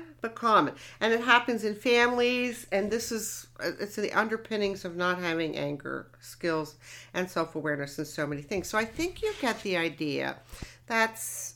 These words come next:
seven different situations where the, the, the object of the anger did nothing, had no skin in the game, so the anger is not justified towards that person. I'm not saying the person who's angry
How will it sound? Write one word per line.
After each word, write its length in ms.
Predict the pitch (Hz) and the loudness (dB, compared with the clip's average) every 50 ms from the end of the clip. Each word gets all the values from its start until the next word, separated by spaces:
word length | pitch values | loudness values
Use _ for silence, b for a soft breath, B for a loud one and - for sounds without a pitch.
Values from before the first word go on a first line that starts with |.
| - - | -14 -12
seven 520 | - - - - 302 302 311 349 349 320 | -10 -8 -2 0 2 2 2 0 -2 -2
different 340 | - 285 285 - 247 233 226 | -2 -4 -4 -4 -6 -8 -8
situations 960 | - - 214 202 - - 196 185 175 170 170 170 - - 180 180 175 - - | -8 -8 -8 -6 -6 -4 0 2 4 4 4 2 0 -4 -8 -8 -10 -10 -6
where 400 | 214 226 226 233 226 233 226 226 B B B B B B B B B B - | -4 -2 -2 0 0 -2 -4 -6 B B B B B B B B B B -6
the, 260 | 233 233 214 - - - - _ - | -4 -2 -2 -4 -6 -12 -20 _ -6
the, 460 | 196 226 220 214 214 220 185 - - - - - - _ _ - - | -2 -2 -2 -2 -2 -4 -6 -10 -12 -18 -20 -20 -20 _ _ -8 -4
the 160 | 233 208 - - | -2 -2 -2 -2
object 1000 | 190 208 226 262 311 339 339 339 - - 214 202 165 151 147 147 143 - - - | -2 0 4 6 6 6 6 4 0 0 2 6 6 8 6 6 4 -2 -6 -6
of 140 | 185 180 170 | -4 -4 -2
the 180 | 196 208 180 165 | -2 0 0 2
anger 720 | 185 190 196 202 208 208 202 196 190 190 185 - - - - - - - - - _ - | 2 2 2 0 0 2 2 4 4 4 2 0 -4 -8 -18 -20 -20 -20 -20 -20 _ -4
did 240 | 226 226 226 226 | -4 -4 -2 -2
nothing, 800 | 202 202 196 202 202 202 226 240 - - - 170 123 80 - - - _ - - | -4 -4 0 4 6 6 6 4 2 -2 -2 -2 -2 -2 -4 -10 -16 _ -14 -6
had 240 | - 185 180 170 | -6 -4 -4 -2
no 180 | - 202 208 240 | -2 -2 -2 -2
skin 300 | 233 - - - 240 214 | -4 -8 -6 -4 -4 -2
in 140 | 214 208 196 | -2 -2 -4
the 60 | 185 | -4
game, 540 | 185 - 180 175 175 175 170 170 165 165 165 | -2 0 2 2 4 4 4 4 2 0 -4
so 200 | - - - 160 | -6 -8 -6 -4
the 160 | 156 - - | -4 -2 -2
anger 240 | 160 156 156 156 156 | -2 -2 -4 -4 -8
is 100 | 151 - | -8 -8
not 140 | 151 147 - | -8 -8 -4
justified 640 | - 190 185 180 - 165 - - - - - - B B B B B B B - - 202 | -2 -2 -2 -4 -6 -10 -8 -6 -6 -6 -6 -8 B B B B B B B -6 -2 0
towards 140 | 202 185 - | 0 2 2
that 160 | 156 - - | 0 0 0
person. 260 | 269 254 247 - 135 | -2 -2 0 0 0
I'm 80 | 202 294 | 2 4
not 160 | 349 330 262 | 4 2 2
saying 320 | - - 247 226 226 214 | 4 6 8 8 8 8
the 60 | 190 180 | 4 2
person 320 | - 202 190 190 - 156 | 2 0 -2 -2 -2 -4
who's 80 | 135 156 | 0 2
angry 520 | 156 185 240 233 196 156 135 139 139 | 2 2 2 2 2 2 2 2 0